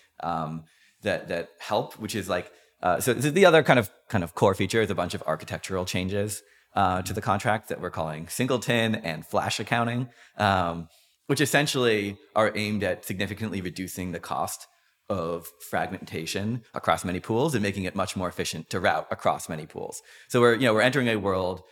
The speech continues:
of many more pools and pool designs. And what we're trying to do is, um, you know, say for, for pools within this Uniswap, within the Uniswap ecosystem,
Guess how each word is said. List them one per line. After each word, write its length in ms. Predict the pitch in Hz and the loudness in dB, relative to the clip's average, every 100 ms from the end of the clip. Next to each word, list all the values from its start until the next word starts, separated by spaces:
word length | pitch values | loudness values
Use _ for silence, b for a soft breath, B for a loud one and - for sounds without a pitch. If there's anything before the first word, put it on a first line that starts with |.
| b - | b -6
of 280 | 95 90 | -6 -2
many 220 | 107 110 107 | -2 -2 0
more 180 | 104 | -2
pools 460 | 95 104 98 98 95 | -2 -2 -2 -2 -4
and 120 | 85 | -8
pool 200 | - 98 | -4 -2
designs. 640 | 92 90 85 80 80 80 - b b _ | -2 -2 -2 -4 -8 -10 -12 b b _
And 260 | 104 90 92 | -4 -4 -4
what 80 | 95 | -6
we're 80 | 98 | -2
trying 220 | 135 120 | 0 0
to 60 | |
do 220 | 101 101 95 | 0 -2 -2
is, 280 | 92 - b b b 92 | -4 -8 b b b -4
um, 420 | 87 82 80 80 | -2 -2 -6 -8
you 60 | 98 | -8
know, 60 | |
say 220 | 90 87 | -4 -4
for, 200 | 85 113 | -4 -8
for 160 | - - | -4 -4
pools 480 | - 151 135 120 - | 2 4 4 2 -4
within 340 | 110 107 113 | -2 0 2
this 200 | 107 95 | 2 0
Uniswap, 440 | 104 92 95 85 - - _ _ _ _ _ _ | -2 -2 0 0 0 -8 _ _ _ _ _ _
within 280 | 107 120 123 | 0 4 4
the 120 | 110 | 4
Uniswap 240 | 98 95 156 | 2 0 2
ecosystem, 720 | 147 113 104 110 92 90 | 2 0 0 -2 0 -2